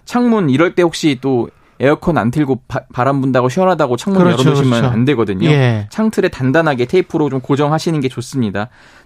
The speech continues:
Speaker 1: 지금 저지대에 있는 차량들은 가급적 고지대로 이동을 빨리 시키시는 게 좋고요.
Speaker 2: 음.
Speaker 1: 이 가족과 함께 가정의 하수구나 집 주변의 배수구를 좀 미리 점검하고 막힌 곳이 없는지 한번 살펴보시고 막힌 곳은 빨리 뚫어놓는 게 좋습니다. 그리고 아무래도 이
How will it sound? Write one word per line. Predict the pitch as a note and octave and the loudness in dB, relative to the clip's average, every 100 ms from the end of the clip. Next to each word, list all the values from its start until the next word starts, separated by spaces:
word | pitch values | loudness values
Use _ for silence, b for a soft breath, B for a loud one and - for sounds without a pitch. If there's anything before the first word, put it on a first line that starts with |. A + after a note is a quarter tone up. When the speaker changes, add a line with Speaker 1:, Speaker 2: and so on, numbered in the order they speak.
| b | b
Speaker 1:
지금 | C3+ C3 | -4 -2
저지대에 | C#3+ D3+ A3+ B3 | -2 -2 0 2
있는 | F3+ D3+ | 2 0
차량들은 | D3+ F#3+ F3+ D3 C3 | 0 0 0 0 -2
가급적 | B2+ B2 A#2+ B2+ | -2 -6 -4 -4
고지대로 | - C#3 - C3+ A2+ G#2 | -2 -4 0 2 2 0
이동을 | A#2+ C#3 B2+ | -2 -2 0
빨리 | - D#3+ C#3+ | 0 -2 -4
시키시는 | - G3+ F3+ D3+ | -6 -4 -2 -2
게 | B2 | -4
좋고요. | A#2+ - A2 C3+ C#3+ | -8 -8 -6 -4 -4
Speaker 2:
음. | C#3 B2 B2 | -4 -4 -6
Speaker 1:
이 | B2+ | -6
가족과 | B2+ D3 E3 D#3+ | -6 -4 -2 -2
함께 | D3+ D3 | 0 -2
가정의 | C#3+ C3+ C#3 C#3 | -2 -2 -2 -2
하수구나 | C3 G3+ A3+ F3+ C#3 A2 E3+ - b b | -2 -4 -4 -4 -2 -2 -2 -8 b b
집 | - B2+ | -12 -10
주변의 | C3 C#3 C3+ | -4 -2 -2
배수구를 | B2 A#2+ D3 D3 C3 | -2 -4 -2 0 0
좀 | B2+ | -2
미리 | A2+ B2 | -2 -4
점검하고 | A#2+ B2 C3+ C#3 A#2+ D#3+ | -2 -2 0 0 0 0
막힌 | E3+ A2 - F#3 F3+ | -2 -4 -4 -2 0
곳이 | D#3+ D#3+ | 0 0
없는지 | A#2+ C3+ C3 | 0 0 0
한번 | C#3 C3+ | -2 -2
살펴보시고 | D3+ E3+ D3 B2+ B2 D#3 A3 b b | -2 -2 -2 -2 -4 -4 -4 b b
막힌 | - B2 D3+ | -10 -6 -4
곳은 | C3+ C3+ | -2 -2
빨리 | C3 D3+ | -2 -4
뚫어놓는 | - F#3+ F3 A#2+ B2 | -2 -2 0 0 -2
게 | A2+ | -4
좋습니다. | A#2 - B2 G#2+ G#2 | -10 -12 -8 -8 -6
그리고 | B2 C3+ D#3 G3 - b b b | -6 -2 0 -2 -4 b b b
아무래도 | C3+ E3 D3 C#3+ | -2 0 0 -2
이 | B2 | -2